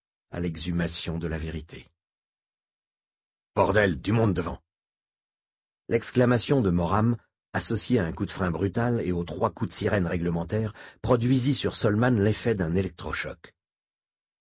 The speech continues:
Il rouvrit précipitamment les yeux, eut besoin de quelques secondes pour reprendre pied dans la réalité, pour apaiser son souffle et les battements désordonnés de son cœur.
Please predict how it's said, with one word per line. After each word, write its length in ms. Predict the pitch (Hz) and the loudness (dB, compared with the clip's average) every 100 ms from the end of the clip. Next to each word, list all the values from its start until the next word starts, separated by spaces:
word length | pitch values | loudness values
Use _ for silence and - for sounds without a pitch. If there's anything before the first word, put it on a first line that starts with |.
| _ _ | _ _
Il 140 | 107 | 0
rouvrit 460 | 104 117 107 107 104 | 4 4 4 2 0
précipitamment 720 | - 110 - 117 - 107 95 | 0 -2 -2 -6 -2 2 2
les 180 | 87 80 | 2 0
yeux, 220 | 92 127 - _ _ _ _ _ _ _ _ | -2 -2 -6 _ _ _ _ _ _ _ _
eut 80 | 131 | 4
besoin 440 | 120 127 113 139 120 | 6 6 6 4 4
de 100 | 92 | 0
quelques 400 | - 143 131 139 | 2 0 2 0
secondes 460 | 135 123 143 147 | 2 2 2 -2
pour 240 | 135 87 82 | -4 -4 0
reprendre 420 | 98 107 104 92 | -2 0 0 0
pied 260 | 90 131 | -2 -2
dans 120 | 104 92 | 0 0
la 120 | 87 | 0
réalité, 680 | 82 87 80 78 - 71 - _ _ _ _ | 0 -2 -2 -8 -10 -10 -10 _ _ _ _
pour 160 | - 98 | -2 0
apaiser 340 | 123 143 131 | 2 2 2
son 180 | 131 131 | 0 0
souffle 460 | 117 - 151 - 98 | -2 -2 -6 -6 -4
et 80 | 92 | -2
les 80 | |
battements 400 | 85 101 - 87 | 0 -2 -2 -4
désordonnés 640 | 78 98 104 87 90 95 113 | 0 0 0 0 0 0 0
de 100 | 90 | -2
son 200 | 80 76 | -6 -8
cœur. 520 | - 62 - - - | -8 -10 -10 -12 -20